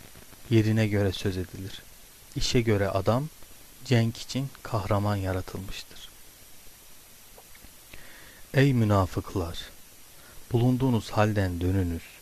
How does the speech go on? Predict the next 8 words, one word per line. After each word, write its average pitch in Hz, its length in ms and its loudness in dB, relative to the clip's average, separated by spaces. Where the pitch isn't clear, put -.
Bu 143 120 0
kaçak - 440 0
halinizden 113 640 0
vazgeçiniz. 95 720 -4
Halinize 120 600 2
şeytan 98 520 -2
da 95 80 -2
gülüyor. 90 400 -8